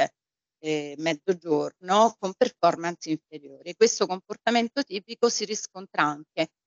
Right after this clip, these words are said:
nel goal uno povertà, nel goal dieci disuguaglianze e nel goal diciassette partnership.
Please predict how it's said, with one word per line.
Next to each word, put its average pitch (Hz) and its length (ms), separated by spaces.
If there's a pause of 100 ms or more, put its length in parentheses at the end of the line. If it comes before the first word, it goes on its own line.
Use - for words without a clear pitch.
(140)
nel 185 220
goal 190 240
uno 170 340
povertà, 175 760
nel 175 260
goal 160 200
dieci 165 440
disuguaglianze 165 920
e - 80
nel 220 220
goal 170 200
diciassette 165 760
partnership. - 1000